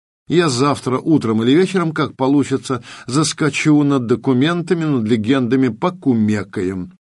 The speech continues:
Они в ближайшее время, естественно, не понадобятся, но все должно быть путем. Мало ли как сложится». «Это вам на первоначальное обзаведение». Валентин нашарил в кармане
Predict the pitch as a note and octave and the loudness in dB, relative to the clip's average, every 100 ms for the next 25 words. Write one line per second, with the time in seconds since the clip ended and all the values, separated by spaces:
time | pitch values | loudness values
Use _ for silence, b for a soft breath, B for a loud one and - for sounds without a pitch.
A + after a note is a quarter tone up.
0 | _ _ _ - C3+ D3+ A#2 B2 A#2 A#2+ | _ _ _ -4 0 2 2 0 2 0
1 | G#2 B2 A#2 A#2+ A2+ G#2+ - A#2 - A#2 | -2 -2 0 0 0 -4 -4 -4 -4 -6
2 | G2 G2+ C3+ - - E2 A2+ E3+ G3 G3+ | -4 -2 -2 -2 -6 -6 -4 -2 0 -2
3 | G3 G3 F#3+ B B B B2+ C3 - A#3 | -2 -4 -4 B B B -2 0 0 2
4 | G3 G2 D3 F3 B2+ D#3 - B2 A2 A#2 | 0 0 -2 0 0 -2 -6 -6 -4 -4
5 | G#2 G2 F#2+ - _ _ - F2+ C#3 G3 | -2 -4 -6 -14 _ _ -8 -4 0 0
6 | G3 F#3+ A2 B2 - - - A#2 F#2+ F#2 | 0 -4 -6 -8 -12 -14 -6 -2 -2 -4
7 | F2 - F#2 F2 _ _ _ _ _ _ | -10 -12 -14 -16 _ _ _ _ _ _
8 | _ _ _ _ _ - B2+ B2+ A#2+ A#2 | _ _ _ _ _ -6 -4 -2 -4 -2
9 | C3+ A#2 A2 _ _ _ _ A2+ A#2+ G#2 | -2 -4 -8 _ _ _ _ -6 -4 -2
10 | B2+ A2+ A#2+ A2+ - D3+ C3 A#2 A#2 A2+ | 0 0 -2 -4 -2 0 0 -2 -4 -4
11 | B2 G#2 A#2 B2 G2+ G#2+ F#2+ F#2 F#2 _ | -6 -2 0 0 0 -2 -2 -6 -10 _
12 | _ _ _ _ _ G#2+ A#2 B2 A#2 C3 | _ _ _ _ _ -4 0 0 0 -2
13 | A#2 A2+ C3 A#2 A2 G#2 - A2 G#2+ D3 | -2 -4 -4 -2 -2 -4 -6 -6 -2 -2
14 | E3+ F3 | -2 -4